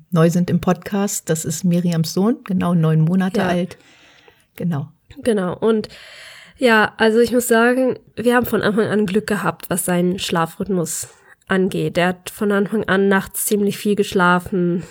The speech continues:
Speaker 2: so dass ich so gut wie jeden Tag relativ ausgeschlafen in den Tag starten kann.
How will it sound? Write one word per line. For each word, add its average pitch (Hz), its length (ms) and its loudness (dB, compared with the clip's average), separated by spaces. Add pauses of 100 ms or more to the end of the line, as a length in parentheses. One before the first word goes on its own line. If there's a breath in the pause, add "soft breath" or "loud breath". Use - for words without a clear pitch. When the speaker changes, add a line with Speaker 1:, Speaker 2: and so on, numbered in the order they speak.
Speaker 2:
so - 140 -4
dass 185 280 -2
ich 180 300 -4
so 214 200 -4
gut 226 180 0
wie 214 80 0
jeden 202 240 4
Tag 190 300 -4
relativ 185 320 -4
ausgeschlafen 175 720 -2
in 190 100 -2
den 185 140 0
Tag 175 340 -4
starten 180 640 -2 (160)
kann. 180 480 0